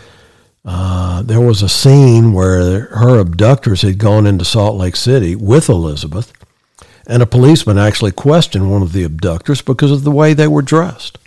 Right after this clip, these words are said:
Now, Elizabeth was less than five feet away from this policeman, and all she had to do was cry out, "I am Elizabeth Smart, please help me." But she didn't,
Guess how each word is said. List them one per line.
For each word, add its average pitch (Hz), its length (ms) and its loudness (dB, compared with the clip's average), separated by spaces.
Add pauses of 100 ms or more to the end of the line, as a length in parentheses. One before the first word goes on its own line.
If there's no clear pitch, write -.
(1200)
Now, 156 180 2
Elizabeth 147 640 2
was 117 320 -2 (240)
less 131 500 0
than 95 200 -2
five 147 400 -2
feet 151 180 2
away 113 380 4
from 98 240 -4
this 90 180 -4
policeman, 85 720 -8 (100)
and 107 100 -6
all 135 300 0
she 185 220 0
had 143 240 2
to 113 80 -2
do 113 320 2
was - 160 -4
cry 147 400 -2
out, 143 360 -6 (640)
"I 170 160 -2
am 196 120 4
Elizabeth 139 560 2
Smart, - 560 -2
please 180 320 2
help 160 260 -2
me." 82 240 -16 (800)
But 143 140 -4
she 180 160 0
didn't, 139 400 0